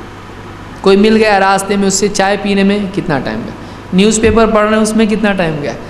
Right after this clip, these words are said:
زندگی کا ٹائم کہاں گیا ہمارا؟ اتنا سب گیا نا۔ اللہ کے لیے کتنا ہے؟ دین کے لیے کتنا ہے؟ آخرت کے لیے کتنا ہے؟ کتنی امتیں، قومیں رکی ہوئی ہیں، ان تک اسلام کا پیغام پہنچانے کی ضرورت ہے۔ ہمارا ٹائم سب کھانے پینے، پیشاب پاخانے میں جا رہا، سونے میں جا رہا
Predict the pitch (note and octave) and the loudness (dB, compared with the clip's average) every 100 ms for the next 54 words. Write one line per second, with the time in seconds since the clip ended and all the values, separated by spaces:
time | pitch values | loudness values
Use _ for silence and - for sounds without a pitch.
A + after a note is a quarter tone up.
0 | - - F#3 A3+ C#4 E4 F#4 F#4 - F4 | -16 -4 2 4 4 4 4 2 0 -2
1 | - C#4+ E4+ F4+ D4+ E4 F4 F4+ E4+ F4 | 0 2 4 4 4 4 2 2 2 0
2 | D#4+ D4+ D4 C#4+ C#4+ E4 F#4 G#4 - - | -2 -2 -2 0 2 2 2 0 -2 -8
3 | - - - E3+ A3 C4 C#4 C4+ C#4 C#4 | -14 -16 -4 2 2 2 2 2 0 2
4 | C4 F3+ - - - - - - - - | 2 0 -2 -8 -12 -14 -16 -16 -16 -18
5 | - - D3 E3+ F#3 F3+ F3 E3+ E3+ A#2+ | -14 -4 2 4 4 2 2 -2 -2 -4
6 | G#2+ D#3 C#3+ F3+ F3+ D#3+ D3 - - - | -2 -2 0 -2 -2 -4 -6 -6 -12 -12
7 | - - - - - - - - - - | -14 -14 -16 -16 -16 -16 -16 -16 -16 -16
8 | - - - G3+ A#3+ - G#3 A#3 A#3 A#3 | -16 -8 -4 2 4 4 4 4 2 2
9 | F#3+ G3+ A3+ G3+ F#3 B3 B3 B3+ A3+ G3 | 2 2 4 2 2 2 4 4 4 2
10 | G#3 A#3 G3+ G#3 G#3+ A#3 A3+ G#3 F3+ G#3+ | 0 0 0 2 2 2 0 0 0 0
11 | A3 F#3+ F3 G3+ G#3+ G#3+ F3+ G3 G#3+ G#3+ | 0 0 0 0 2 2 2 2 2 2
12 | F#3 G#3 A3 G#3 A3 A3 A3 G3 - - | 2 2 0 0 0 0 -2 -4 -8 -10
13 | - D#3 F#3+ A3+ A#3 A#3+ A#3 G#3 A3+ A3+ | -4 -2 0 0 2 2 2 2 0 0
14 | G#3+ F#3+ G#3+ A#3 A#3 A3 A3+ A#3 A3+ - | 0 0 0 2 4 4 2 0 -2 0
15 | G3+ A3 B3 A#3+ A3+ A#3 | 2 2 2 2 2 2